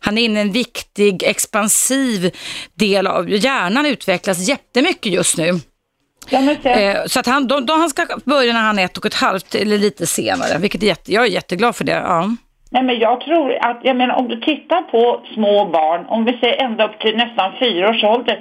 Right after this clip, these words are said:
Speaker 2: de leker ju inte med varandra, de leker bredvid varandra.
Speaker 1: Ja, ja, precis. De, det, det är från två, två och ett halvt års åldern som man leker tillsammans och sen blir det mer och mer.
Speaker 2: Ja.
Speaker 1: Mm.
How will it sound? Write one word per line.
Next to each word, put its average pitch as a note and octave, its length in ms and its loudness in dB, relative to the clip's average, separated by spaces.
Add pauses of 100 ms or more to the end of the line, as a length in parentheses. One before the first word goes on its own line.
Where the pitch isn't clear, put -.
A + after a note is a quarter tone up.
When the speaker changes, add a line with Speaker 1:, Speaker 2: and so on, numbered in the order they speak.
(340)
Speaker 2:
de D#4+ 220 0
leker G#3 400 0
ju B3 140 0
inte A#3+ 360 -2
med C4 440 0
varandra, F#3+ 480 2
de B3 220 2
leker F#3+ 360 0
bredvid D4+ 500 0
varandra. C#4 220 0
Speaker 1:
Ja, G3 320 0
ja, G#3 140 0
precis. G3+ 320 -6
De, A#3 200 2 (320)
det, C4+ 140 0
det A#3+ 160 2
är D4 40 0
från D4+ 240 0
två, C4 300 0
två C4 120 -2
och B3+ 60 -2
ett - 60 -6
halvt C4+ 260 0
års A#3 120 0
åldern C4 360 2
som A3+ 140 0
man G#3+ 100 2
leker F#3+ 240 -2
tillsammans F3 560 -2
och G#3 60 -4
sen A3+ 160 0
blir G#3 140 0
det F#3 60 0
mer D#3 200 2
och D3 80 -2
mer. D#3+ 260 0 (360)
Speaker 2:
Ja. F#3+ 440 0 (120)
Speaker 1:
Mm. F#3 420 2